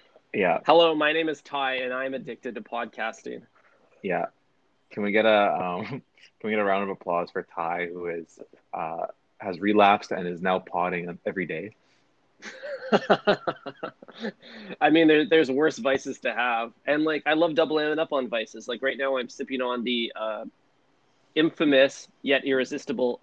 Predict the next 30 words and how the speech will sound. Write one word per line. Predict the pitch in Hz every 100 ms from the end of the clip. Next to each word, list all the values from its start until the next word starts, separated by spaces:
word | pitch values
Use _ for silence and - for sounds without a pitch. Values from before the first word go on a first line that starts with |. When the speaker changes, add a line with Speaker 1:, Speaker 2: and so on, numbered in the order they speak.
| -
Speaker 2:
Tigerita | - 143 139 123 127 127 120 117
cocktail, | 123 127 - - 123 120
Eric. | 113 117
Speaker 1:
I | 113
w-, | 110 107
I | -
was | 135 117
gonna | 131 131
comment | - 92 95
on | 92
that. | 92 90
I | 92
was | 98
gonna | 110
say, | - 95
are | 92
you | 98
drinking | 90 110 120
a |
dark | 104 92 92
and | 98
stormy | - 90 90 95 95
at | 90 - _ _ _ _ _
three | 110 104
thirty | 101 95
P | 95 95
M? | 87 127 - _ _ _ _ _ _ _ _ - _ - - _ -
Speaker 2:
No, | 147
I | 147 135 135
mean, | 139 147 143